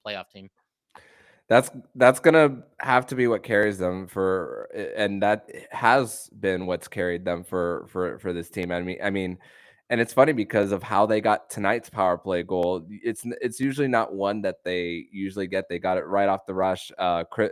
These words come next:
Speaker 2: with some crisp passing, Carter Verhaeghe, um, Lundell, uh, Etu, Lundell, Verhaeghe, which w-, you thought that Lundell was probably gonna take the shot, and then he gets it over to, uh, Verhaeghe towards the right.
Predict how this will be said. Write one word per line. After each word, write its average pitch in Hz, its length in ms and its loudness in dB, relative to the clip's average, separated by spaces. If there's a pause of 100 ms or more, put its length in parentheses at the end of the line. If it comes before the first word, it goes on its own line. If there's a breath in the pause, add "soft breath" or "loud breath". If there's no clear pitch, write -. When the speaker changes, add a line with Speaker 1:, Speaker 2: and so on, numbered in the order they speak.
Speaker 2:
with 92 220 -4
some 90 180 -10
crisp - 320 -4
passing, 95 440 -2
Carter 95 220 0
Verhaeghe, 92 340 -2
um, 95 280 -6 (540)
Lundell, 104 600 2 (340 soft breath)
uh, 95 280 2 (180)
Etu, 113 360 0
Lundell, 104 380 2
Verhaeghe, 101 440 -4
which 92 300 -4 (320 soft breath)
w-, 107 220 -16 (100)
you 117 240 -4
thought 117 300 4
that 107 300 4 (260)
Lundell 110 420 0
was 107 140 -2
probably 101 420 0
gonna 101 160 -6
take 98 200 -8
the 95 80 -18
shot, 98 180 -2
and 92 100 -6
then 95 100 -8
he 98 100 -8
gets 95 240 -6
it 92 80 -4
over 92 240 -4
to, 92 360 -6
uh, 87 160 -2
Verhaeghe 92 560 -6
towards 92 320 -6
the 92 100 -8
right. 90 320 -2